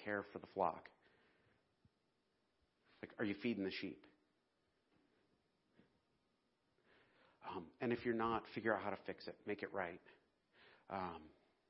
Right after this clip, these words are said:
we'll close in prayer and I'll let y'all go. I know it's hot and I know I'm, like, way long. Is he ever gonna finish? Oh, and it's a communion Sunday. Oh, no.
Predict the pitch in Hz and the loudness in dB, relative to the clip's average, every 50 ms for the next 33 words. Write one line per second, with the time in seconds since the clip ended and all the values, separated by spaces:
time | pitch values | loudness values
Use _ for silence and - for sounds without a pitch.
0 | _ _ 135 120 - 147 151 135 127 123 120 123 123 117 113 110 104 104 101 - | _ _ 0 4 8 8 8 10 8 6 6 8 8 10 10 10 8 8 6 6
1 | - 98 95 90 92 90 95 101 107 104 104 - - - 104 95 92 92 - 104 | 4 2 4 6 6 6 8 8 6 4 2 2 6 8 10 10 10 8 4 0
2 | 95 95 95 98 98 95 95 95 92 95 92 87 85 - - - - 98 90 101 | 0 2 2 4 6 6 6 6 6 6 6 6 6 4 0 -4 -8 -6 -4 -2
3 | 139 185 226 240 240 214 175 147 123 113 113 113 107 101 95 92 92 90 90 90 | 0 4 10 12 12 12 12 12 10 6 6 8 8 8 10 10 8 6 6 4
4 | 90 - - - - - - - 104 95 113 110 - - 151 147 135 139 127 123 | 0 -2 -6 -14 -18 -20 -8 -4 0 0 0 0 4 6 6 6 6 6 6 6
5 | 123 123 123 - 120 107 104 101 101 - - - - - - - - - - 123 | 6 4 4 2 2 4 4 4 4 2 0 -2 -4 -8 -16 -20 -18 0 4 6
6 | 131 135 139 156 160 - 170 151 - 156 156 147 151 160 165 160 156 147 - 127 | 8 8 8 8 6 6 2 0 0 2 4 4 4 6 6 4 4 4 0 -4
7 | 135 131 127 135 139 139 - 180 185 175 349 370 - 202 - - | -6 -6 -4 -6 -6 -6 -6 -6 -6 -6 -4 -2 -2 0 -2 -2